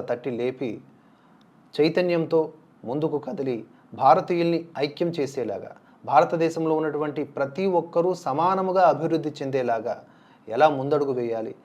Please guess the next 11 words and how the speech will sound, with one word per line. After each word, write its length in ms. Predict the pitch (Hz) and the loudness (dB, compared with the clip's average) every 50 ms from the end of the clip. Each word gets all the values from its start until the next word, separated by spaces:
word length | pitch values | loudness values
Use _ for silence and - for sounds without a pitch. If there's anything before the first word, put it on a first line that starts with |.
| _ - _ _ - 117 | _ -20 _ _ -2 4
ఎలాంటి 260 | 143 175 202 190 202 165 151 | 4 4 4 4 0 -2 -2
నిర్ణయాలు 380 | 147 147 170 190 196 202 190 170 175 | -2 -2 2 4 4 4 4 2 0
తీసుకుంటే, 400 | 165 160 170 - 170 156 147 170 165 151 | -2 -4 -4 -6 -6 -2 0 2 2 2
ఎలాంటి 200 | 156 165 170 165 170 - | 2 2 0 -2 -4 0
థాట్ 200 | - 156 160 165 - | 2 2 2 2 0
ప్రాసెస్ 340 | 185 185 180 175 180 165 - 175 165 | -2 -2 -2 -2 -4 -8 -6 -4 -4
మనం 160 | 156 160 143 131 - - - - - - - 120 | -2 -4 -4 -6 -12 -20 -20 -20 -10 -2 2 4
అవలంబిస్తే 540 | 147 160 175 175 165 165 165 - - 160 147 131 - - - - - - 123 | 4 4 4 2 0 -2 -2 0 0 0 0 0 -2 -8 -14 -20 -16 -10 -6
ఇవన్నీ 240 | 127 139 151 160 156 131 139 | -4 -2 -2 -2 -2 0 0
జరుగుతాయి 440 | 131 139 143 139 131 143 131 131 127 - - - 120 | 0 0 0 0 0 0 0 0 -2 -4 -8 -6 -4
అనే 140 | 131 156 | -2 -2